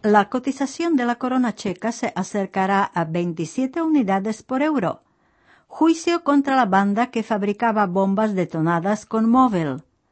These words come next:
Israel donó a la República Checa el tanque Merkava. Estos son algunos de los temas que aborda la prensa checa, cuyo resumen les ofrecen Eva Manetová y Carlos González Áñez.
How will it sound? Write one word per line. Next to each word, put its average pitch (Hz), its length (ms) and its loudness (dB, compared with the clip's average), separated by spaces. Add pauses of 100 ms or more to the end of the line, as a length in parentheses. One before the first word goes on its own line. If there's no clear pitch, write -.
(380)
Israel 208 500 0
donó 185 400 0
a 175 100 0
la 160 140 2
República 220 540 -4
Checa 220 520 -2
el 165 240 0
tanque 202 600 -2
Merkava. 190 680 -2 (400)
Estos 339 380 -4
son 285 180 0
algunos 262 400 4
de 226 80 0
los 226 200 -2
temas 226 360 -2
que 226 140 -2
aborda 202 360 -2
la 185 140 0
prensa 180 340 -6
checa, 254 440 -4
cuyo 269 260 0
resumen 196 560 -2
les 180 180 -2
ofrecen 185 560 -4
Eva 156 200 -4
Manetová 208 720 0
y 233 220 -6
Carlos 202 420 0
González 180 580 -2
Áñez. 165 500 2